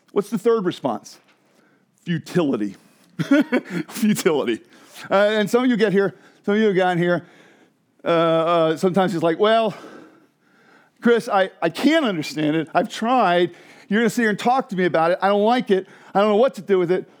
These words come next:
But in, in the end, I don't care. I'm gonna choose apathy because this hurts.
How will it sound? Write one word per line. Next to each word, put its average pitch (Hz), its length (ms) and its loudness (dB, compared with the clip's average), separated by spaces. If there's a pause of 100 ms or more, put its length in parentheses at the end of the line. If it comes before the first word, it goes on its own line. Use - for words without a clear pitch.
(180)
But 180 120 0
in, 196 220 0
in 208 160 -2
the 208 100 0
end, 214 440 0 (1000)
I 151 80 0
don't 180 160 -2
care. 139 340 -4 (960)
I'm 220 120 0
gonna 233 120 0
choose 233 300 0
apathy 208 480 0
because 156 220 -8
this 196 160 -4
hurts. - 540 -6